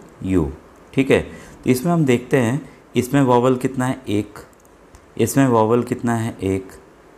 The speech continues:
इसमें देखिए आई एक वॉवेल, <clears throat> इसमें देखिए, आ, ओ और यू दो वॉवेल, तो यहाँ पर ये अपवाद हो रहा है ऑप्शन नंबर वन, बाकी सभी में एक वॉवेल है, इसमें क्या है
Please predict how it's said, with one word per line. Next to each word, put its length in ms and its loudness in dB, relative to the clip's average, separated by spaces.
इसमें 360 0
देखिए 260 -2
आई 340 0
एक 240 -2
वॉवेल, 340 0
<clears throat> 360 2
इसमें 300 0
देखिए, 400 0
आ, 460 2
ओ 240 4
और 300 0
यू 300 0
दो 160 0
वॉवेल, 360 -6
तो 160 4
यहाँ 240 2
पर 160 -2
ये 180 2
अपवाद 360 0
हो 120 -2
रहा 120 -2
है 120 -2
ऑप्शन 320 -6
नंबर 220 0
वन, 220 0
बाकी 300 0
सभी 300 0
में 140 0
एक 300 -2
वॉवेल 300 2
है, 180 -2
इसमें 320 -2
क्या 160 -2
है 200 -4